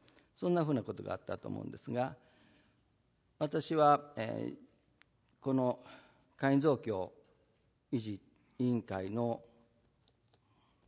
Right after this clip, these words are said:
まあ、委員会としてですね、一つの標語を作ったんです。それはチェンジ、隣の人に語りかけようというものなんですね。チェンジっていうのは、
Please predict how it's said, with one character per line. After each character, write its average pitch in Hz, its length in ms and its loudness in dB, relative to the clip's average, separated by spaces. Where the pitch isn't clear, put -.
ま 113 140 0
あ、 - 80 -10
委 127 120 0
員 120 120 2
会 104 220 -2
と 107 100 -6
し - 60 -12
て - 100 -12
で - 140 -12
す - 100 -12
ね、 139 180 0
一 139 220 -4
つ 151 140 0
の 107 100 2
標 127 220 2
語 160 80 0
を 151 100 -2
作 151 200 -4
っ - 20 -2
た - 160 -12
ん 120 100 -10
で - 80 -12
す。 143 180 -14
そ 160 160 0
れ 156 120 6
は 147 280 6
チ 202 140 12
ェ 170 80 12
ン 135 40 12
ジ、 98 220 0
隣 160 320 6
の 151 120 4
人 110 160 -4
に 104 140 -6
語 113 220 2
り 101 80 -4
か 95 160 -2
け 101 140 -4
よ 98 80 0
う 87 80 -8
と - 120 -12
い 95 40 -6
う - 20 -8
も - 120 -10
の - 100 -8
な - 60 -18
ん - 40 -20
で 113 80 -16
す 120 140 -6
ね。 113 180 -4
チ 214 80 4
ェ 202 80 8
ン 170 80 4
ジ 127 60 -2
っ - 20 -6
て - 140 -4
い - 20 0
う - 20 0
の 95 80 0
は、 85 60 -8